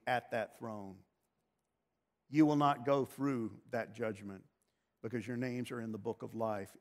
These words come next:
and you will have a secure future, an eternal future with God the Father, God the Son, and the Holy Spirit,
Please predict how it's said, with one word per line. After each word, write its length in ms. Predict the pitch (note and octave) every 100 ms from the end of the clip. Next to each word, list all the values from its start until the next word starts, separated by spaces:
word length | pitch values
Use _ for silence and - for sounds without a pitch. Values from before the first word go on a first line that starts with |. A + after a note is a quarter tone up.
| A#2
and 200 | G#2+ A2
you 280 | A#2+ B2
will 340 | A#2 A#2 A2 G#2
have 280 | A#2+ G#2+ G#2+
a 120 | G2+ - _
secure 480 | - A2+ - C3 D3
future, 600 | - B2 A2+ G#2+ A2 G#2 - _ _ _ _
an 140 | C3 B2+
eternal 560 | B2+ - D3+ F#3 E3+
future 560 | C#3 A#2+ A2 - A2+ G#2+ - _ _ -
with 260 | B2 -
God 380 | C3 B2 C3 C#3
the 100 | C#3+
Father, 460 | - A#2 G#2 G#2+ G2+
God 260 | A#2 A2+ A#2+
the 100 | A#2+
Son, 280 | - A2 G#2
and 100 | G2
the 60 |
Holy 200 | G#2 G#2
Spirit, 440 | G2 - A2 G2